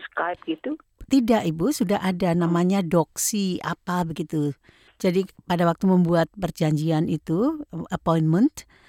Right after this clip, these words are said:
Speaker 2: katakan, "Saya mau video call saja." Nanti mereka akan memberikan link, Ibu.
Speaker 1: Oh, begitu.
Speaker 2: Iya,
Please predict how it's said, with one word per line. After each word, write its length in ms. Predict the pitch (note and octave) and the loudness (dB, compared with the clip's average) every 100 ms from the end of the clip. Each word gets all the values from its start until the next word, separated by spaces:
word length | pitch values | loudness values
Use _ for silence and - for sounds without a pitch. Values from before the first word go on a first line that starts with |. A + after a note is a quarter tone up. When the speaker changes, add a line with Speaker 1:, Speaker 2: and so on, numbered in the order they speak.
| _ | _
Speaker 2:
katakan, 540 | F3+ E3+ E3 E3 G#3 - - | -8 -4 -4 -2 -4 -4 -10
"Saya 360 | - - G#3 B3 | -10 -4 0 2
mau 260 | A#3+ A3+ | 2 2
video 400 | - A3 F3+ F3+ | 0 -2 2 2
call 300 | - G3+ G3 | 2 -2 -2
saja." 560 | F#3 G#3 G3 F3+ F3 D#3 | -2 -6 -6 -4 -4 -4
Nanti 340 | E3+ E3+ C#4 | -4 0 0
mereka 400 | C#4+ G3+ G3 C4+ | 0 -2 -2 -4
akan 160 | C4+ C4 | 0 4
memberikan 480 | A3 G3 G3 A3+ A#3+ | 4 2 0 0 2
link, 300 | A#3+ G#3 - | 2 0 -2
Ibu. 340 | F3+ D#3 C#3+ - _ _ _ _ _ _ _ - | -4 -4 -6 -8 _ _ _ _ _ _ _ -6
Speaker 1:
Oh, 240 | A#3 C#4+ | -4 -4
begitu. 500 | B3+ G3+ G3 - G#3+ | -8 -8 -8 -4 -4
Speaker 2:
Iya, 300 | A#3 F#3 E3 | 0 0 0